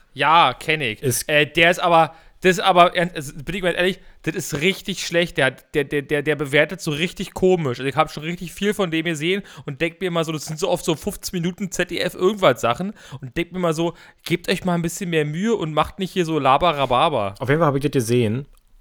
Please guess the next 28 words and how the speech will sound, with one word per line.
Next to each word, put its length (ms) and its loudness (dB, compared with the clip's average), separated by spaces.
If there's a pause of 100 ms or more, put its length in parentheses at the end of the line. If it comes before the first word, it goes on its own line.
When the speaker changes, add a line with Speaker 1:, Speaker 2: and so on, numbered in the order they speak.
(160)
Speaker 2:
ähm, 420 0
und 260 -6
die 160 0
haben 300 0
verschiedene 420 0
Pizzen 400 -4
getestet. 640 -4 (880)
Ähm, 300 0
unter 220 0
anderem 520 0
halt 520 -2
Wagner 420 0
Pizza, 340 -4
dann 240 -2
irgend 280 -4
so 120 0
eine, 440 0
ähm, 540 -4 (580)
Netto 680 2
Eigenmarke 680 0
Pizza 600 0
und, 280 2
und 340 -4
auch 200 -4
diese 420 0
Gustavo 680 2
Gusto 380 -2
Pizza. 400 -4